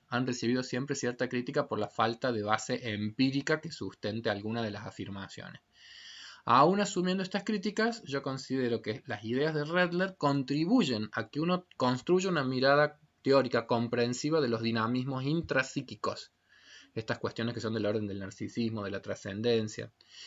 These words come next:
y de lo vincular relacionados con las posiciones de un sujeto en, en terceras generaciones, un énfasis en aspectos estructurales que serían como más universales,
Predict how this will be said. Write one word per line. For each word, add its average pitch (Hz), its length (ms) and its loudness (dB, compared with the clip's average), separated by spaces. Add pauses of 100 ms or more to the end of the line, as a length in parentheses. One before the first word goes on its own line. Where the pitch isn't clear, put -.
(160)
y 123 100 0
de 123 100 6
lo 120 100 8
vincular 127 800 6
relacionados 120 680 2
con 113 180 -2
las - 140 -4
posiciones 120 600 0
de 127 60 -2
un 135 100 -2
sujeto 139 600 -2
en, 117 260 -6 (340)
en 107 560 -6
terceras 127 440 -2
generaciones, 151 720 2 (640)
un 170 180 4
énfasis 226 720 4
en 135 120 -4
aspectos 147 500 -2
estructurales 131 840 2
que 110 100 -8
serían 123 280 -2
como 113 200 -4
más 135 180 2
universales, 180 840 6